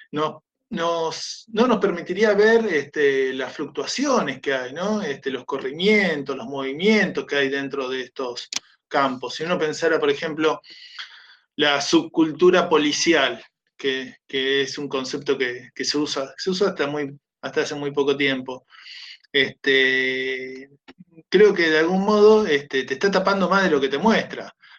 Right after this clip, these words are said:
porque vos tendés a clasificar, cerrar todo dentro de un mundo hermético, y quizás no es tal, este, porque a lo mejor en,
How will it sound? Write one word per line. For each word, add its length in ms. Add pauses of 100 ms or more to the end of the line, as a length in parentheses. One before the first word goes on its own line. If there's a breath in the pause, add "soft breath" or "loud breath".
(200 soft breath)
porque 280
vos 200
tendés 520
a 320
clasificar, 840
cerrar 600
todo 360
dentro 380
de 80
un 120
mundo 480
hermético, 880 (280 loud breath)
y 160
quizás 420
no 80
es 140
tal, 520
este, 360
porque 640
a 80
lo 100
mejor 380
en, 420